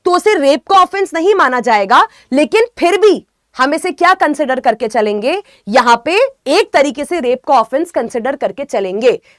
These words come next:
Reason being कि महिला जो कंसेंट तुमको यहाँ पे दे रही है,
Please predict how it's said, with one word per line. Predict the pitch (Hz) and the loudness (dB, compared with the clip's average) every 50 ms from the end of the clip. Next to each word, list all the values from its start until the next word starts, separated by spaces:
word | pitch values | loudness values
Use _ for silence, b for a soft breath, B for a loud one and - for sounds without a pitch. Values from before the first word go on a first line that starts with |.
| b | b
Reason | 202 196 262 330 381 392 381 523 539 523 | -2 2 4 4 4 4 4 2 2 0
being | 392 - 269 254 254 294 339 b b b b b _ | 0 -2 -2 -4 -4 -6 -8 b b b b b _
कि | - 370 | 0 2
महिला | 330 302 285 285 277 269 302 339 381 427 466 | 2 4 2 2 2 2 2 4 4 2 4
जो | 381 427 453 | 4 2 0
कंसेंट | 440 - 311 285 285 285 - - 403 453 508 508 - | 2 0 0 0 -2 -4 -4 -2 0 0 0 0 -2
तुमको | - 392 359 339 - 349 | -4 -4 -4 -2 -2 -2
यहाँ | 339 294 269 269 262 - | -2 0 0 0 -2 -2
पे | 302 269 | -4 -6
दे | 208 269 302 302 | -6 -4 -2 -2
रही | 254 220 202 190 | -2 -2 -2 -4
है, | 185 196 214 302 381 | -2 0 0 0 0